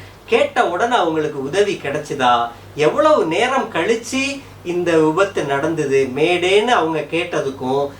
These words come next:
அந்த விமானம் கீழே விழுந்து நொறுங்கினதுக்கும் இடையில இருக்கக்கூடிய டைம் டிஃபரன்ஸ், நேர வேறுபாடு எவ்வளவு, இந்த இவ்-, கீழே இருந்து அவங்க உதவுனாங்களா, உதவுறதுக்கும்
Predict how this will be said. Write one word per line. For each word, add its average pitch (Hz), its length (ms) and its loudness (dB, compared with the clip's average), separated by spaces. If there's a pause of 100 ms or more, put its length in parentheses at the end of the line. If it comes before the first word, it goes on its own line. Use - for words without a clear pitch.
(120)
அந்த 151 220 0
விமானம் 175 600 2
கீழே 214 280 0
விழுந்து 156 320 0
நொறுங்கினதுக்கும் 147 840 -2
இடையில 170 420 0
இருக்கக்கூடிய 135 680 -2 (140)
டைம் 190 440 0
டிஃபரன்ஸ், 131 500 -8 (300)
நேர 202 420 2
வேறுபாடு 156 640 0
எவ்வளவு, 120 680 -2 (380)
இந்த 196 460 2 (360)
இவ்-, 160 300 -4
கீழே 240 340 0
இருந்து 196 260 0
அவங்க 160 240 2
உதவுனாங்களா, 147 960 0 (240)
உதவுறதுக்கும் 156 840 2